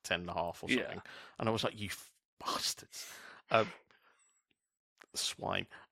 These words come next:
Speaker 1: Um, but yeah, it's, beds. F-, can you imagine trying to find a comfortable bed if you're seven foot four?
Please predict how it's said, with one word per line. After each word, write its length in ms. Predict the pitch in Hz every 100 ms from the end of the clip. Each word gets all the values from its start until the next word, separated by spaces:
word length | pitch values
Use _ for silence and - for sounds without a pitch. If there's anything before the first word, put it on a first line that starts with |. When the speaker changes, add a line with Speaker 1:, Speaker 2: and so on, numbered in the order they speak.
| -
Speaker 1:
Um, 220 | 117 113 - _ _ _ -
but 100 | -
yeah, 160 | 113 101
it's, 240 | - 120 - - _ _ - - _ _ _ _ - _ - - _
beds. 440 | 135 107 101 - - -
F-, 320 | - - - -
can 140 | - 151
you 80 | 139
imagine 340 | 139 123 107
trying 240 | - 110
to 100 | 104 - _
find 260 | - 107 92
a 40 |
comfortable 440 | - 92 - 95 -
bed 200 | 95 80
if 100 | -
you're 80 | -
seven 300 | - 92 82
foot 180 | - -
four? 260 | - 85